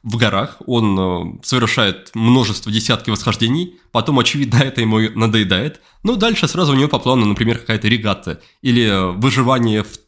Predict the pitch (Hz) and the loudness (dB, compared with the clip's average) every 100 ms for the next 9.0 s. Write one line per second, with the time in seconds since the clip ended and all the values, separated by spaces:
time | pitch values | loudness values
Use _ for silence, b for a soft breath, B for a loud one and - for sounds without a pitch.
0 | _ 127 110 104 98 85 110 117 110 110 | _ -2 0 0 0 0 -2 0 2 4
1 | 113 107 - - b b 110 98 113 120 | 2 0 -4 -20 b b -10 -4 0 0
2 | 117 - 101 - _ _ - 120 117 110 | -2 -4 -6 -6 _ _ -6 -4 -2 0
3 | 110 107 117 120 110 117 101 87 104 101 | 0 0 2 2 2 0 0 -2 -4 -4
4 | 98 92 98 98 92 90 92 - - b | -4 -2 0 0 0 0 -4 -8 -16 b
5 | b 127 117 - - _ _ _ - 147 | b -6 -6 -8 -20 _ _ _ -2 2
6 | 160 185 156 131 - 151 143 139 123 139 | 2 2 0 -2 -2 0 0 0 0 0
7 | 165 143 - 117 117 135 131 127 107 110 | 0 0 0 2 2 2 4 4 4 4
8 | 123 151 156 - 135 127 117 107 107 - | 2 2 -2 0 -2 -2 -2 -4 -4 -6